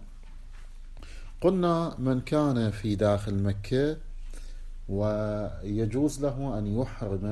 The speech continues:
للعمرة المفردة من أدنى الحل، نستثني من ذلك حالة واحدة، وهي من جامع زوجته في العمرة المفردة قبل السعي،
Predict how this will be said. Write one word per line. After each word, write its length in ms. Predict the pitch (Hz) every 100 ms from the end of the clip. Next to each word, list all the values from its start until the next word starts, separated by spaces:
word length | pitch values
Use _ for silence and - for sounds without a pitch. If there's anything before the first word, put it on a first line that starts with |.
| 113 123 110
للعمرة 480 | 95 95 113 123
المفردة 540 | 127 127 131 139 143 135
من 160 | 104
أدنى 320 | 92 120 107 87
الحل، 320 | - 92 85 - - - - - -
نستثني 600 | 117 120 - 185 185 151 139
من 180 | 123
ذلك 420 | 120 147 156 156 143
حالة 420 | - 143 156 147
واحدة، 500 | 107 87 - - - - - - - - - - - -
وهي 680 | 110 117 117 120 131 139 139 110
من 280 | 110 107
جامع 800 | 98 120 123 101 92 87 90 87 90 - - - - - 92
زوجته 880 | 92 98 95 98 113 107 90 87
في 160 | 87 -
العمرة 440 | 87 87 120 135
المفردة 680 | 131 135 139 - 139 139 143
قبل 360 | 139 127 117 101
السعي، 440 | 98 - 82 76